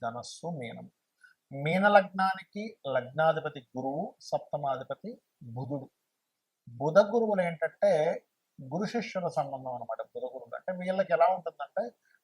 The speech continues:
వీళ్ళకి బుధుడు గురువు బాగున్నాడు అంటే అసలు చక్కగా వీళ్ళు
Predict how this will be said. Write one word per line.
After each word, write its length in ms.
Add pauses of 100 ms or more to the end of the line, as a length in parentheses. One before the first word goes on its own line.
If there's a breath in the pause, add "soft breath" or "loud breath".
వీళ్ళకి 200
బుధుడు 200
గురువు 520
బాగున్నాడు 560
అంటే 280
అసలు 240
చక్కగా 640
వీళ్ళు 500